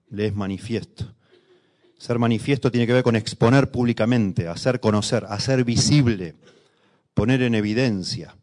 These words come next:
Para Dios, todo lo que es Pablo y lo que sos vos y lo que soy yo es claramente visible. Él sabe completamente todo, la verdad de nuestro corazón, Él la sabe. Y Pablo dice, "Dios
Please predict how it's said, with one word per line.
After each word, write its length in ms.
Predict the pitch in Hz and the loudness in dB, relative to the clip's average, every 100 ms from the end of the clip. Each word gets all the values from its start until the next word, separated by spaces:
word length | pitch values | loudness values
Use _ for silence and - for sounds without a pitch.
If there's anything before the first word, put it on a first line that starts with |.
| _ _ _ _ _ _ _ | _ _ _ _ _ _ _
Para 240 | 98 101 | -4 -2
Dios, 880 | 107 131 156 147 - - - - _ _ _ _ _ _ _ - | 0 2 2 0 -8 -16 -18 -20 _ _ _ _ _ _ _ -6
todo 160 | 135 | 0
lo 120 | 127 | 0
que 100 | 113 117 | 0 -2
es 340 | - - - _ | -4 -8 -18 _
Pablo 320 | - 127 135 | -2 0 0
y 60 | 113 | -2
lo 80 | 98 | -4
que 100 | - | -6
sos 180 | 120 101 | -4 -4
vos 220 | 135 127 | -4 -4
y 20 | |
lo 80 | 98 | -8
que 80 | 87 | -8
soy 120 | 104 | -8
yo 180 | 123 117 | -8 -8
es 120 | 117 | -10
claramente 840 | - 117 120 113 120 117 110 98 _ _ _ _ _ _ _ | -12 -6 -2 -2 -2 -4 -6 -8 _ _ _ _ _ _ _
visible. 540 | 82 90 - 110 85 101 | -14 -10 -8 -8 -8 -10
Él 100 | 104 | -8
sabe 260 | 101 92 | -8 -10
completamente 540 | 85 85 92 90 90 87 | -10 -12 -12 -12 -12 -14
todo, 280 | - - _ _ | -16 -18 _ _
la 120 | 92 | -12
verdad 260 | 87 95 101 | -8 -6 -6
de 60 | |
nuestro 220 | 92 87 | -8 -10
corazón, 460 | 82 82 - 104 78 _ | -12 -14 -16 -16 -18 _
Él 120 | - 95 | -16 -16
la 100 | 85 | -16
sabe. 300 | - - - _ _ _ _ _ _ _ _ _ _ _ _ _ _ _ _ _ _ _ _ _ _ _ | -20 -20 -20 _ _ _ _ _ _ _ _ _ _ _ _ _ _ _ _ _ _ _ _ _ _ _
Y 120 | 101 | -8
Pablo 280 | - 139 123 | -2 0 0
dice, 380 | 131 123 127 123 _ _ _ _ _ _ _ _ _ _ _ _ _ _ _ _ _ _ _ _ _ _ | 0 -2 -6 -6 _ _ _ _ _ _ _ _ _ _ _ _ _ _ _ _ _ _ _ _ _ _
"Dios 720 | - 110 135 123 - - _ | -10 -2 -2 -2 -8 -12 _